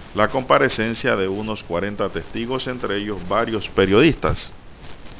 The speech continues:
Las fuentes detallaron que Arrocha también presentará los testimonios de peritos del Instituto de Medicina Legal y Ciencias Forenses, así como la declaración de residentes de la isla de Ustupo, donde presuntamente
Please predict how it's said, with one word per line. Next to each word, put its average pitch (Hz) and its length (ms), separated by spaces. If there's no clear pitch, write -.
Las 175 120
fuentes 160 320
detallaron 120 600
que - 100
Arrocha 92 420
también 95 380
presentará 90 960
los 95 220
testimonios 101 640
de 90 100
peritos 95 540
del 90 140
Instituto 85 440
de 95 60
Medicina 92 400
Legal 87 260
y 98 60
Ciencias 95 360
Forenses, 113 460
así 98 240
como 107 400
la 123 140
declaración 139 760
de 127 120
residentes 123 720
de 107 120
la 90 200
isla 107 400
de 87 80
Ustupo, 117 600
donde 90 360
presuntamente 107 920